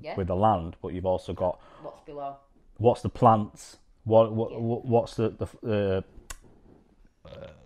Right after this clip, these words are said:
Speaker 2: the forests, because again we're going back to the American and Russian research, they're using the forests, obviously,
Speaker 1: Yeah.
Speaker 2: because of the cover and because of the materials.
Speaker 1: Mm-hmm.
Speaker 2: But at the same time, can they,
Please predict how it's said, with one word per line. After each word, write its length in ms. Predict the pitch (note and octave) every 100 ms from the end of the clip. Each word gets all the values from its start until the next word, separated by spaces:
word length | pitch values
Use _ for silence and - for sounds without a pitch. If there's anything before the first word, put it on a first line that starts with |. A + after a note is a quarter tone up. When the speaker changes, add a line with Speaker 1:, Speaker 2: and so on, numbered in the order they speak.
| -
Speaker 2:
the 80 | G2+
forests, 720 | - G#2+ G2 - - - - -
because 360 | A2 A#2+ G#2+ - - - - _ _ _ _ _ _ _ -
again 380 | B2 A#2+ A2+ G#2+
we're 80 | G#2
going 240 | A2+ G#2+
back 200 | A2 -
to 140 | - G#2
the 300 | G2+ G2 F#2 _ _
American 460 | G2+ G#2 G2+ - G2
and 100 | G2
Russian 340 | G2 - F#2
research, 480 | F#2 - F2+ F2+ -
they're 100 | G2
using 380 | G2 A2 F#2+ F2+
the 60 | E2
forests, 420 | - D#2 D#2 -
obviously, 520 | D#2 F2+ D2 - C#2+
Speaker 1:
Yeah. 80 | C#2+ -
Speaker 2:
because 260 | F2 - D#2
of 60 |
the 80 | D2+
cover 340 | - E2 D2 - _ _ _ _ _
and 180 | - F2
because 240 | F2 G2+ E2
of 40 |
the 160 | D#2+ E2
materials. 580 | - E2+ D#2+ D2+ D2+
Speaker 1:
Mm-hmm. 140 | - F#3 - _ _
Speaker 2:
But 120 | - G#2
at 60 |
the 60 | G2
same 320 | - A2 G#2
time, 460 | - G#2 G2+ G2 G#2+ _ _ _ _ - -
can 360 | - B2 A#2+
they, 360 | A2 G2+ G2